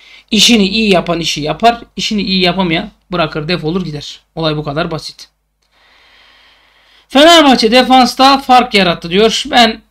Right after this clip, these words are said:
Galatasaray'ı, Fenerbahçe'yi falan konuşmak istiyorum. Milli takımı konuştum muydu bir çeşit oluyorum ya. Gerçekten de yani Galatasaray demişken aklıma geldi. Ya milli takımda bir kural mı var arkadaş?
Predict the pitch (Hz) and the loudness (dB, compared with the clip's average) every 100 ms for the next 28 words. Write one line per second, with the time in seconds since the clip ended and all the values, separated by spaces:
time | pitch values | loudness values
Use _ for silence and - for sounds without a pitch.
0 | _ _ _ 240 233 196 185 185 170 170 | _ _ _ 0 0 0 -2 0 0 0
1 | 175 185 202 190 175 170 165 165 160 151 | -2 0 0 0 -2 -4 -4 -2 -4 -2
2 | 151 143 143 139 - 151 160 180 190 185 | -6 -6 -10 -10 -6 -4 -2 0 0 -2
3 | 175 170 160 175 170 190 165 151 160 - | -4 -4 -4 -6 -4 -6 -4 -4 -8 -6
4 | 170 - 165 143 143 139 123 135 _ _ | -6 -6 -6 -8 -8 -8 -12 -14 _ _
5 | _ _ _ _ _ 175 208 190 180 165 | _ _ _ _ _ 0 2 0 -4 -4
6 | 147 165 180 185 160 - _ _ _ _ | 0 2 4 2 0 -6 _ _ _ _
7 | _ _ 180 220 240 233 240 233 226 202 | _ _ 0 2 4 2 4 4 4 2
8 | 226 208 220 220 190 202 208 214 220 233 | 2 2 0 0 2 2 2 2 0 0
9 | 208 208 202 180 _ - 208 226 226 180 | -2 -2 -4 -6 _ -2 4 4 4 0
10 | 160 151 147 151 - - | 0 -2 -4 -6 -6 -8